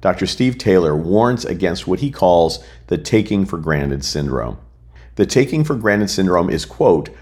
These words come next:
"our tendency to switch off to the value of the good things in our lives. We often fail to appreciate the full value of our health, of the people we love, of our peace, freedom, and prosperity, and the very fact that we're alive at all.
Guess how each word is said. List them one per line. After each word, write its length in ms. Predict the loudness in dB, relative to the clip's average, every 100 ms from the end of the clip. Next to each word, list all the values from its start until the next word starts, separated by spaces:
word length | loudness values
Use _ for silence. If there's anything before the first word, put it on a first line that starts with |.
| -8 -2
"our 120 | -2
tendency 640 | -2 -2 2 2 0 -2 -4
to 80 |
switch 400 | -4 -2 -2 2
off 200 | 2 2 0
to 80 |
the 60 | 0
value 440 | 2 2 2 0 -2
of 120 | -2
the 60 |
good 380 | -2 2 0 2
things 400 | -2 -2 -2 -6 -6
in 80 | -4
our 160 | -4
lives. 480 | -4 -6 -10 -14 -16 -18 -20 -20 -12 0
We 100 | 2
often 260 | 2 0
fail 380 | -2 2 4 4
to 140 | 2 -4
appreciate 560 | -4 -6 -2 -4 -4
the 80 | -8
full 400 | -10 -2 0 2
value 420 | 2 2 0 -2
of 80 | 0
our 140 | -2
health, 480 | -4 -4 -4 -6 -14 -12
of 140 | -6
the 100 | -6
people 460 | -4 -6 -2 -2 -2
we 140 | -2
love, 420 | -2 -4 -6 -10 -18 -20 -8 0
of 140 | 2
our 140 | 2
peace, 640 | 2 -2 -2 0 -2 -6 -14 -20 -4
freedom, 540 | 2 2 2 -2 -6
and 140 | -10 -2
prosperity, 720 | 0 0 -2 0 0 -2 -6 -14 -20 -20 -18 -4
and 140 | -2
the 20 |
very 240 | 2 2 2
fact 380 | 0 0 -2 -4
that 120 | -2
we're 140 | 0
alive 340 | 0 0 0 0
at 60 |
all. 480 | 0 0 -2 -8